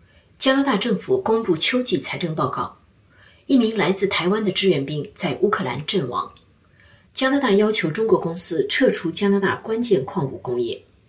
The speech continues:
加拿大殉职警官杨子信的葬礼在B C省列治文市隆重举行。每星期仍有数百加拿大人死于新冠。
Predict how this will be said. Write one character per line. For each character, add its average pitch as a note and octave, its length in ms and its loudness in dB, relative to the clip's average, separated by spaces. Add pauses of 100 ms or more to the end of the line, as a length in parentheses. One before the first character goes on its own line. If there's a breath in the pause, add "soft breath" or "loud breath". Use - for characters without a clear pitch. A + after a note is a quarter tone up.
(500 soft breath)
加 B3+ 160 2
拿 C4 80 4
大 C4 180 0
殉 G#3 240 2
职 F3+ 180 4
警 C3+ 220 0
官 C#3+ 280 0
杨 C3 180 0
子 - 160 -6
信 F#3 200 4
的 C#3 80 2
葬 D3+ 240 0
礼 B2 240 -10
在 F3+ 220 0
B G#3+ 120 -6
C A#3+ 180 -2
省 - 280 0
列 F#3+ 160 6
治 - 140 2
文 B2+ 180 -4
市 - 280 -2
隆 C#3 240 -2
重 E3 200 2
举 - 100 -8
行。 - 300 -2 (880 soft breath)
每 G#3+ 160 6
星 C#4 180 6
期 C4+ 140 0
仍 C#4 220 4
有 - 180 2
数 - 240 2
百 - 200 -4
加 - 180 -4
拿 E3+ 100 -8
大 D#3+ 140 0
人 C3 260 -4
死 - 200 -2
于 - 140 -6
新 D#3 240 0
冠。 D3+ 240 -4